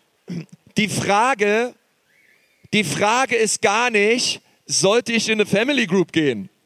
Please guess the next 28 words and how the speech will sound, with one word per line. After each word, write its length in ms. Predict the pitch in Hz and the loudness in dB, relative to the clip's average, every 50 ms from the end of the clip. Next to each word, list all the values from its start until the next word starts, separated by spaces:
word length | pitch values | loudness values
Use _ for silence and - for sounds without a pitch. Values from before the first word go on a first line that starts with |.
| _ - | _ -4
Pff, 600 | - - - - - - - - - - - - - _ _ - | -2 0 0 -2 -2 -4 -4 -6 -6 -8 -10 -12 -16 _ _ -4
jetzt 180 | 147 147 - | -4 -2 0
geht 140 | - 185 175 | 0 0 0
das 100 | 190 - | 0 0
Semester 400 | - 175 175 202 214 - 226 180 | 0 0 2 0 0 0 0 2
wieder 140 | 180 170 156 | 2 2 2
los. 180 | 147 151 139 - - - - | 0 -2 -2 -6 -12 -18 -12
„Sollte 300 | - - 156 160 165 - | -2 0 0 2 2 0
ich 120 | 170 - 180 | 0 0 0
in 60 | 180 | 0
eine 100 | 185 175 | 0 0
Family 340 | - 208 226 254 269 254 226 | 0 0 0 0 0 0 2
Group 240 | 202 226 196 160 - | 2 2 2 2 2
gehen?“ 300 | 180 165 151 131 104 - - - - - - 170 | 0 0 0 -2 -6 -10 -20 -20 -20 -20 -18 -6
Sondern 260 | - - 196 202 214 202 | -2 -2 0 0 0 -2
die 80 | 208 | -2
Frage 460 | - - 151 196 202 220 262 269 233 | -4 -2 -2 0 0 2 2 2 2
ist, 400 | 220 185 190 208 220 220 - - - _ _ _ | 2 2 2 2 2 0 -2 -6 -8 _ _ _
„Kann 300 | - - 175 208 254 294 | -2 0 0 0 0 0
ich 180 | 302 - - 226 | -2 -2 -2 -2
es 200 | 233 220 - 208 | -2 -2 -2 -2
mir 120 | 214 208 | -2 0
leisten, 600 | 196 185 185 196 220 226 - - - 196 196 202 | 0 0 0 0 0 0 -2 -4 -6 -6 -4 -4
nicht 180 | 240 269 - 247 | -4 -2 0 -2
in 100 | 220 196 | 0 0
eine 280 | 156 170 160 156 151 | 0 0 0 -2 -2
zu 160 | - - - | -4 -4 -2
gehen?“ 320 | 131 127 117 104 95 98 | 0 0 0 -2 -2 -6